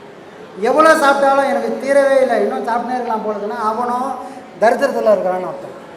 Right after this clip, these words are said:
சரிங்களா? உலகம் பொழுது வெடிச்சு பொழுது போகுது,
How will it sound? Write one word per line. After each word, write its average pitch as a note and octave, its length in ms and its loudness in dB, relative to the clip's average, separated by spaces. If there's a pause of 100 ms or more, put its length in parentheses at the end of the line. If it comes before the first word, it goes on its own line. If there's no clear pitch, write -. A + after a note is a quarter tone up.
(1400)
சரிங்களா? F3 300 -8 (960)
உலகம் C#4 840 4
பொழுது C4 220 4
வெடிச்சு C4 340 2
பொழுது C4 240 4
போகுது, A3+ 580 2